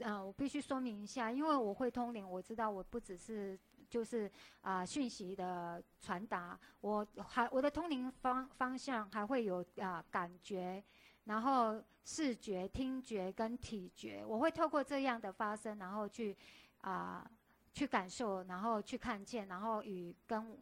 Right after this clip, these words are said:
来的个案有做一些交流，然后去透过这样的通灵方式，然后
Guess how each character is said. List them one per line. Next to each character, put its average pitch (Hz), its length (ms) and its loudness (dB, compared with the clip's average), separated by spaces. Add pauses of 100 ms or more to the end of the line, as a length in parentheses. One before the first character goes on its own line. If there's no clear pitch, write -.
来 180 180 -2
的 190 120 -4
个 208 240 -2
案 196 200 -2
有 190 140 -6
做 233 240 0
一 214 80 -2
些 220 220 -2
交 214 260 2
流， 170 240 -6
然 175 140 -10
后 202 200 -2
去 226 200 -6
透 247 180 -2
过 220 180 -2
这 220 120 -2
样 202 200 -2
的 165 240 -6 (360)
通 240 200 4
灵 202 160 -6
方 208 220 -2
式， 214 160 -10
然 175 160 -8
后 180 380 -4